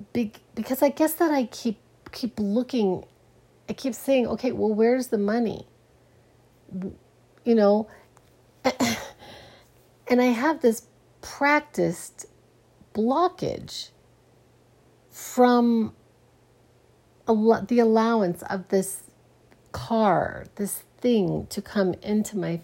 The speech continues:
physicality. And I, I'm looking at that because I've been able to, to have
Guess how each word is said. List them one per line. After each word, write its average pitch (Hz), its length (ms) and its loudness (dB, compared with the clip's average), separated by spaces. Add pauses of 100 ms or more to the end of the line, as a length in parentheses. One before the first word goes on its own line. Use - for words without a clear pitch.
physicality. 180 920 -2 (2000)
And 269 240 0 (380)
I, 330 100 -8 (380)
I'm 381 260 4
looking 311 380 0
at 147 220 -10
that - 360 -8 (1900)
because 320 520 -2 (1080)
I've 403 240 -2
been 415 340 4
able 220 460 2
to, 170 720 0 (260)
to 254 140 -2
have 262 180 -6